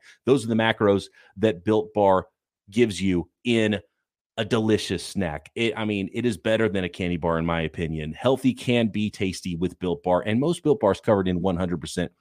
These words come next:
real chocolate, so you really do feel like you're getting a treat. So find all the flavors and varieties at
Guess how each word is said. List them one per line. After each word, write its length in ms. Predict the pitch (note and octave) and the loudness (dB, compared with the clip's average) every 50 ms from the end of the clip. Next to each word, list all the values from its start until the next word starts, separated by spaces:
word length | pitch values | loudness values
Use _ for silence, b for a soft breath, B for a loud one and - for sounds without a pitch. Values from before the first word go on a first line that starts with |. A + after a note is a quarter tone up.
| _ _ _ _ - | _ _ _ _ -2
real 200 | F#2 F#2+ F#2 E2+ | 0 2 2 2
chocolate, 420 | - - F2 E2+ E2+ - - - | 2 0 0 0 0 -2 -6 -10
so 100 | - - | -8 -6
you 80 | E2+ E2+ | -4 -2
really 180 | F2 E2+ E2 | -2 -2 -2
do 140 | D#2+ D#2+ D#2 | -2 -4 -6
feel 240 | - - F2 D#2+ D#2 | -6 -4 -4 -2 0
like 200 | D#2+ D#2 D#2 - | 0 -2 -2 -4
you're 100 | D#2 D2 | -6 -6
getting 220 | - F#2 - - | -6 -6 -6 -6
a 40 | - | -10
treat. 320 | - - - D#2 C2+ - - | -12 -8 -8 -10 -8 -6 -2
So 100 | G#2+ G2 | -2 0
find 240 | - C3+ C3+ B2+ | 2 2 4 6
all 140 | B2+ C#3 G3 | 6 8 6
the 80 | A3 G#3+ | 6 6
flavors 360 | - G3+ G3+ G3 F3+ F3 D#3 | 6 6 6 8 6 6 6
and 140 | D3+ D3 B2 | 4 4 6
varieties 560 | C3 C3+ D3 D3+ D#3+ D#3+ D3+ D3+ D3+ D3 - B B B B B B B B | 6 6 8 8 8 8 6 6 4 4 0 B B B B B B B B
at 280 | D3 D#3 E3+ F3 - - | 2 4 4 2 0 -6